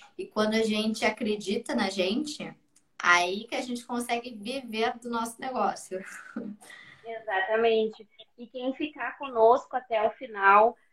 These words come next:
Speaker 2: provavelmente vai aí pegar alguns insights que eu e a Bru, a gente sempre tem, né, no dia a dia, de como que a gente lida com esse cotidiano, é, de uma mulher empreendedora, todas somos, né? Mas tem aí alguns gatilhos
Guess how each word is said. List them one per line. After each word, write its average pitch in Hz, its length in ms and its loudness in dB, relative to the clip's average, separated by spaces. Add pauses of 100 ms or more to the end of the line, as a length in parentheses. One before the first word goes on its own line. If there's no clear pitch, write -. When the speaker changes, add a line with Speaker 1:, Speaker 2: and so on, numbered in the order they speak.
Speaker 2:
provavelmente 254 920 -2
vai 226 380 0
aí 226 360 4
pegar 220 320 0
alguns 233 460 2
insights 220 640 -6 (180)
que 220 80 -18
eu 214 120 -14
e 220 60 -10
a 214 80 0
Bru, 208 280 -4
a 220 60 -2
gente 214 220 -14 (140)
sempre 233 500 -18
tem, 220 360 -4
né, 208 260 0
no 208 200 -6
dia 208 200 -12
a 208 100 -10
dia, 214 480 -2
de 208 60 -18
como 226 280 -8
que 277 80 -10
a 254 60 -8
gente 247 300 -20
lida 220 320 -20
com 233 80 -18
esse - 200 -18
cotidiano, 214 760 4 (420)
é, 214 520 10
de 214 120 -16
uma 285 160 -16
mulher 254 300 4
empreendedora, 233 640 -8
todas 269 320 -14 (100)
somos, 240 380 -6 (280)
né? 202 500 -4
Mas 233 320 0
tem 254 220 -16
aí 247 200 -18
alguns 240 360 -8
gatilhos 240 680 -10